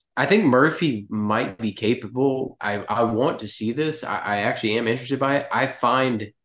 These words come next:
Texas's defense is good enough that Kedon Slovis,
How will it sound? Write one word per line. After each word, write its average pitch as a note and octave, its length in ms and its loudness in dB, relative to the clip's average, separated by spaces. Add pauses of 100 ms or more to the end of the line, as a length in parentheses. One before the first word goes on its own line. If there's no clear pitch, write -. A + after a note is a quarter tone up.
(520)
Texas's E3+ 500 0
defense A#2+ 520 -2
is G2+ 180 -10
good A2+ 300 0
enough G2+ 440 0 (120)
that F#2 240 -6 (1160)
Kedon A2 280 0
Slovis, G2 680 -2